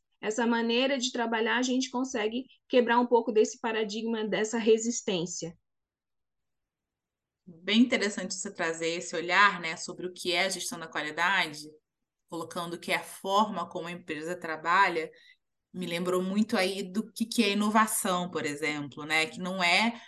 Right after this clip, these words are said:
Speaker 2: é, muitas pessoas atribuem inovação a uma área específica, a um setor específico,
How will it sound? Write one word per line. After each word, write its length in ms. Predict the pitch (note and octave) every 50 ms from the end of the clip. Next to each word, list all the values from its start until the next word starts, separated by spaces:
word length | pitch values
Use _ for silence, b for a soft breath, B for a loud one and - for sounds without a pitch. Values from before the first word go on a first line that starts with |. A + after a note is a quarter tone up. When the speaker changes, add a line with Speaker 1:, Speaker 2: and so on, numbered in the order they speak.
| B B B B _ _ _
Speaker 2:
é, 160 | - - D#3+ D#3+
muitas 240 | - - B3 G#3+
pessoas 240 | - A3+ G#3+ A3 G#3+
atribuem 400 | A3 A3 - G#3+ F#3 F#3 A3+ A#3
inovação 760 | A3+ A3+ A3+ A3 G#3+ G3+ - - - A#3+ A3 A#3 B3 B3+ B3
a 100 | A#3 G#3+
uma 160 | A3 G#3+ G#3+ G3+
área 280 | G3 G3 G#3+ A3 G#3+
específica, 720 | A3+ - - - A3 G#3+ - - A#3+ A#3 B3+ B3 - - A#3
a 20 |
um 120 | A3+ A3+
setor 480 | A3+ - A3+ - - - A3+ G3+ G#3 G3+
específico, 1000 | G#3+ - - - F#3+ F#3 - - - - G3 G3+ - - - A3+ - - G#3 G#3+